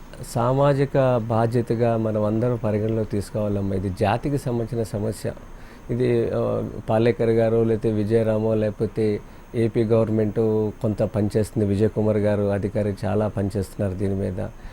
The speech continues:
ఇది ఏ ఒక్కళ్ళకి సంబంధించిన అంశం కాదు. అన్నం తిన్న వాళ్ళు ప్రతిదీ సమస్య ఇది. అందరూ కలిసి మాట్లాడాలి. అంటే మీరు, మీరు ఏ వృత్తిలో ఉన్నా సరే మూడు పూట్ల అన్-, అన్నం తింటున్నారు కాబట్టి ఈ భూమి మీద ఉన్నంత వరకు మనం అది భోంచేయాలి కాబట్టి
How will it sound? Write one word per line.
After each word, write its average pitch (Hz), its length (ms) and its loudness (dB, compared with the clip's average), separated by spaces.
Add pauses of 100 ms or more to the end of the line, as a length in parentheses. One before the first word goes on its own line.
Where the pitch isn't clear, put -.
(240)
ఇది 147 280 2
ఏ 170 140 2
ఒక్కళ్ళకి 165 480 2
సంబంధించిన 147 500 0
అంశం 117 340 0
కాదు. 104 360 0
అన్నం 143 320 2
తిన్న 151 240 2
వాళ్ళు 135 220 2
ప్రతిదీ 123 380 0
సమస్య 107 420 -4
ఇది. 104 200 -10 (300)
అందరూ 165 280 4
కలిసి 143 300 -2
మాట్లాడాలి. 117 560 -2
అంటే - 520 -4
మీరు, 135 280 2
మీరు 147 200 4
ఏ 127 280 4
వృత్తిలో 147 480 2
ఉన్నా 123 260 0
సరే 110 500 4 (520)
మూడు 135 200 4
పూట్ల 143 320 2
అన్-, 117 140 2 (180)
అన్నం 127 260 2
తింటున్నారు 131 480 0
కాబట్టి 113 340 2
ఈ 110 60 4
భూమి 113 280 0
మీద 127 160 0
ఉన్నంత 113 300 0
వరకు 117 200 0
మనం 113 200 0
అది 101 140 0
భోంచేయాలి 110 540 2
కాబట్టి 104 500 -4